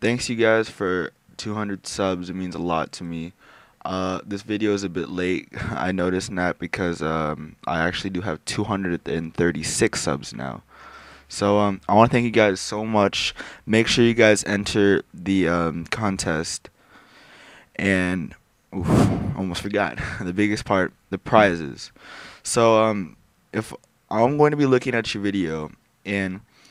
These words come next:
it's not going to be about how many views, how many likes and dislikes you have, how many subs you have. N-, it's not even gonna be about that. It's gonna be about the effort you put into the logo, and it's going to be about the, um,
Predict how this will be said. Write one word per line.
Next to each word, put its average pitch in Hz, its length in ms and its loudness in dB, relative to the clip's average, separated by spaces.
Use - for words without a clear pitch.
it's - 220 -4
not 127 160 4
going 131 140 0
to 127 80 2
be 117 180 4
about 101 500 2
how 110 220 -4
many 104 180 -2
views, 101 540 0
how 101 160 -6
many 98 160 -4
likes 90 340 -6
and 95 80 -6
dislikes 90 460 -4
you 95 80 -2
have, 87 460 -2
how 110 160 -4
many 98 180 -2
subs 95 360 -2
you 98 60 -6
have. 95 300 -2
N-, 92 120 -10
it's - 140 -8
not 110 140 -4
even 107 160 -6
gonna 98 120 -8
be 92 140 -8
about 80 320 -10
that. 67 240 -10
It's - 140 -6
gonna 123 160 -2
be 120 160 2
about 107 340 2
the 104 160 -4
effort 110 300 0
you 113 180 -2
put 107 220 2
into 101 240 -6
the 107 40 -6
logo, 101 580 0
and 92 60 -6
it's 92 100 -4
going 104 220 0
to 101 40 0
be 98 200 2
about 92 420 0
the, 92 420 -2
um, 80 440 -4